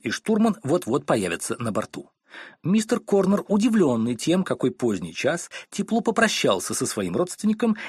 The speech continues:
и на обратном пути запутался в закоулках причала Святой Екатерины. Стоя под фонарём, он неожиданно пришёл к мысли, что его не ценят. Миссис Корнер никогда не делала и не говорила ничего, чтобы выразить свою страсть к мужу.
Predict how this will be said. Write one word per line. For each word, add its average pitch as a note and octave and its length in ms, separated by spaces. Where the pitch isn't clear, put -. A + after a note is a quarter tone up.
и G#3 100
на E3+ 140
обратном G2+ 440
пути G#3 400
запутался E3 760
в D#3+ 40
закоулках A#2+ 640
причала G#2 480
Святой F#2+ 360
Екатерины. A2 540
Стоя D3 300
под - 160
фонарём, A#2+ 460
он C3 180
неожиданно G2+ 680
пришёл G#3 400
к - 100
мысли, G3 460
что - 220
его A#2 520
не B2 180
ценят. - 540
Миссис D3 360
Корнер F3+ 500
никогда C#3+ 560
не A2+ 160
делала G#2+ 420
и F#3+ 120
не G#3 140
говорила F3 520
ничего, C#3 640
чтобы A#2+ 360
выразить G3 440
свою G2+ 320
страсть - 540
к - 80
мужу. - 340